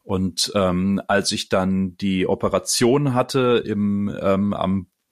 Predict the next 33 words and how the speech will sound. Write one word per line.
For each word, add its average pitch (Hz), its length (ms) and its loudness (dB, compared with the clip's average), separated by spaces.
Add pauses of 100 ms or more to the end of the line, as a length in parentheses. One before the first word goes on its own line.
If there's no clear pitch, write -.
(520)
Bein, 110 560 0
dann 95 320 -4
war 92 240 2
ja 95 180 -2
sowieso 92 560 -4
eigentlich 90 500 -6
klar, 90 300 0
dass 92 140 -10
ich 92 120 -12
zunächst 87 460 -8
mal 87 140 -4
mehr 87 160 -4
oder 85 200 -4
weniger 87 560 -4
an, 87 340 -6 (840)
ähm, 90 500 -2
die 101 160 -2
Wohnung 98 480 2
oder 90 400 0
ans 90 180 -8
Krankenhauszimmer, 87 1000 -4
ähm, 85 140 -6
gefesselt 87 500 -6
war, 87 300 0
weil 85 340 -4
ich - 220 -14
dann 87 240 -4
zumindest 87 520 -4
in 90 100 -2
den 65 100 -6
ersten 90 380 -4
Wochen 87 340 -2
mich - 360 -12